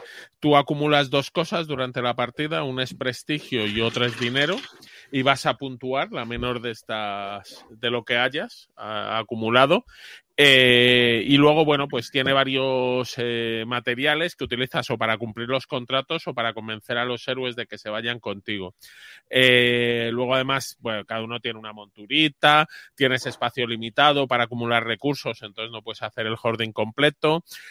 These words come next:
Eh, se, se maneja con dados, entonces la tirada de los dados importa. Tienes ahí una serie, empiezas tirando cuatro dados y vas a usar esos cuatro, luego son tres, eh, bueno,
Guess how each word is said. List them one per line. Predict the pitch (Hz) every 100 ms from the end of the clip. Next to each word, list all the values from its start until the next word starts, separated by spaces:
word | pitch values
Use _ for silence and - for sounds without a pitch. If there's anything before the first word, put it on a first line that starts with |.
| -
Eh, | 135 135 127 123 127 123
se, | - 139 - -
se | - 135
maneja | 131 143 - 160
con | 147 135
dados, | 143 147 135 -
entonces | 117 131 131
la | 120
tirada | 120 123 127 127
de | 127
los | 131 123
dados | 131 127 -
importa. | 120 120 151 160 165 175
Tienes | 131 123 123
ahí | 123 123
una | 123 123 123
serie, | - 135 131 120 - - -
empiezas | 107 127 139 131
tirando | - 131 131 131 123
cuatro | 139 135 135 131
dados | 151 131 104 - _ _ _
y | 135 127 120 123 127
vas | 123 135
a | 151
usar | - 131
esos | 131 147 131
cuatro, | - 160 151 160
luego | 156 135 151
son | - 131 127
tres, | 139 156 156 160 -
eh, | 131 117 110
bueno, | 123 123